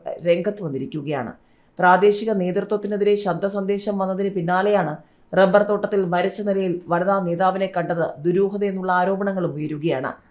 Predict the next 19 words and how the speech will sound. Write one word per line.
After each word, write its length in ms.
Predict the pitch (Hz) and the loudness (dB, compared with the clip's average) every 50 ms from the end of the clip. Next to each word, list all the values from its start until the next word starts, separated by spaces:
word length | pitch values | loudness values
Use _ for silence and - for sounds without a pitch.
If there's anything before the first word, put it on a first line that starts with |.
| _ _ _ _ _ _ | _ _ _ _ _ _
സി 240 | - - - 254 254 | -14 -6 -4 -2 -2
പി 100 | 233 262 | 0 0
എം 140 | 277 269 254 | -2 -2 2
പ്രാദേശിക 560 | 247 226 214 220 220 247 269 254 - 294 320 | 4 4 4 4 4 2 0 -2 -4 -4 -2
നേതൃത്വവുമായി 680 | 254 247 233 233 233 220 - 233 220 214 220 214 208 208 | -2 -2 -2 -4 -4 -4 -2 -2 0 2 2 0 2 2
കലഹിച്ച 380 | 196 185 190 190 208 202 - 208 | 2 2 2 0 -2 -4 -4 -4
പാർട്ടി 400 | 208 196 185 185 180 185 202 202 | 0 0 0 0 2 0 -2 -2
വനിതാ 360 | 180 175 170 175 190 196 196 | 0 -2 -2 -2 -2 -2 -2
നേതാവിനെ 500 | 185 175 170 170 180 185 185 196 180 151 - - _ _ _ _ _ - 170 | -2 -2 0 2 2 0 0 0 -4 -6 -8 -12 _ _ _ _ _ -4 0
മരിച്ച 340 | 175 190 196 196 196 196 226 | 2 2 4 2 2 0 -2
നിലയിൽ 320 | 220 220 208 208 208 202 202 | -2 0 2 2 2 2 2
കണ്ടെത്തിയതിൽ 500 | 196 185 180 190 196 202 196 196 196 196 | 0 0 -2 -2 -2 -2 0 0 0 0
ദുരൂഹത 460 | 185 165 175 180 196 202 202 208 208 214 | 0 0 0 2 2 0 0 0 2 2
എന്ന 160 | 202 190 190 | 2 2 2
ആരോപണം 440 | 180 180 185 190 180 190 190 185 180 | 0 0 0 0 0 0 -2 -4 -4
ശക്തമാവുകയാണ്. 1120 | - - 190 - - 214 196 175 156 147 151 160 160 175 143 117 131 147 - - _ _ _ _ _ _ _ _ _ _ _ - | -6 -8 -8 -6 -4 -4 -2 -2 -2 -4 -4 -4 -2 -2 -2 -2 -4 -6 -8 -10 _ _ _ _ _ _ _ _ _ _ _ 4
പാർട്ടി 280 | 202 202 202 202 220 214 | 6 6 6 4 0 -4
പ്രാദേശിക 580 | 208 202 190 185 - 202 208 208 208 233 214 214 | -2 0 0 2 2 2 2 2 0 -2 -2 -2
നേതൃത്വം 460 | 208 196 185 196 190 196 202 196 | -2 -2 -2 -4 -4 -2 -4 -4